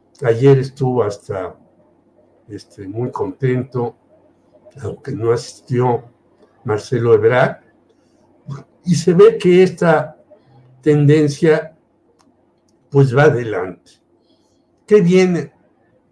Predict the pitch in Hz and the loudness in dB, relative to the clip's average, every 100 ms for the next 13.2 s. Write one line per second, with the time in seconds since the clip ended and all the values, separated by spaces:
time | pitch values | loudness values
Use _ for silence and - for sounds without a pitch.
0 | _ _ 139 156 151 139 104 101 131 156 | _ _ 0 4 4 2 -8 -6 -2 -2
1 | 127 156 151 165 - 107 131 120 113 - | -4 0 0 0 -4 -8 -8 -6 -8 -10
2 | - 135 139 - 139 151 143 - _ _ | -8 -6 -6 -4 -2 0 -4 -10 _ _
3 | _ _ _ _ _ _ 120 117 - _ | _ _ _ _ _ _ -8 -8 -10 _
4 | 117 104 107 _ _ _ _ _ 139 131 | -8 -8 -10 _ _ _ _ _ -10 -10
5 | - 147 143 143 139 117 110 104 95 - | -2 0 0 -2 -6 -8 -4 -4 -4 -12
6 | _ _ _ _ 156 139 135 107 113 113 | _ _ _ _ -10 -4 -4 -4 -2 -2
7 | 120 131 120 - 110 - 135 135 - 110 | -2 -6 -8 -10 -16 -10 -8 -8 -8 -10
8 | 123 135 127 113 - _ _ _ _ _ | -4 -4 -4 -10 -12 _ _ _ _ _
9 | 127 - 110 - 110 - 107 - 131 127 | -14 -12 -16 -14 -16 -16 -16 -6 -4 -4
10 | 131 123 - - _ _ _ _ _ _ | -6 -10 -12 -20 _ _ _ _ _ _
11 | _ _ - 127 113 117 117 127 139 139 | _ _ -10 -8 -4 -4 -2 4 4 4
12 | 143 135 120 110 139 135 135 117 104 - | 0 -4 -10 -6 -6 -6 -8 -8 -10 -14
13 | 104 110 | -16 -16